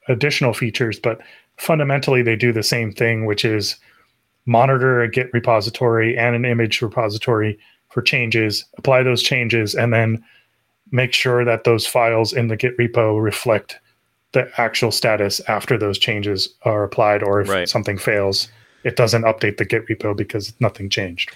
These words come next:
Speaker 2: Yeah, and they're kind of starting to work together. They're both iterating on the same idea around, we want more intelligence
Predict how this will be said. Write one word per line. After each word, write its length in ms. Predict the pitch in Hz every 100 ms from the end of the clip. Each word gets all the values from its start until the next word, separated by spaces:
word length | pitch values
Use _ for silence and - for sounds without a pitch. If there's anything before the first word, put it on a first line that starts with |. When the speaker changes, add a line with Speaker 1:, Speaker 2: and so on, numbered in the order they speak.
| -
Speaker 2:
Yeah, 240 | 143 135 151
and 140 | 143 147
they're 100 | 135
kind 280 | - 165
of 100 | 175
starting 200 | - 151
to 40 | 143
work 160 | 139
together. 360 | 143 123 127 139
They're 140 | 131
both 300 | 110 127 143 -
iterating 400 | 120 131 131 123
on 80 |
the 80 | 107
same 240 | - 120 117
idea 420 | 107 98 110 120
around, 400 | 110 107 107 104
we 100 | 113
want 260 | 110 139 113
more 220 | 110 120
intelligence 580 | 123 - 113 120 135